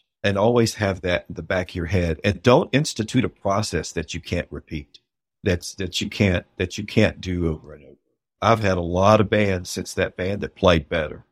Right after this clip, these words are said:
I haven't had a lot of bands since that band that could do the job that band did. It takes a particular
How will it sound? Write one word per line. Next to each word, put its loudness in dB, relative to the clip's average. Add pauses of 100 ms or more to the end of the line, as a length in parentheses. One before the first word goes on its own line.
(400)
I 2
haven't 4
had 4
a -2
lot -2
of -10
bands -4
since -8
that -2
band -2
that -6
could -6
do -2
the -12
job 0
that -6
band -8
did. -12 (460)
It -4
takes 2 (100)
a -6
particular 0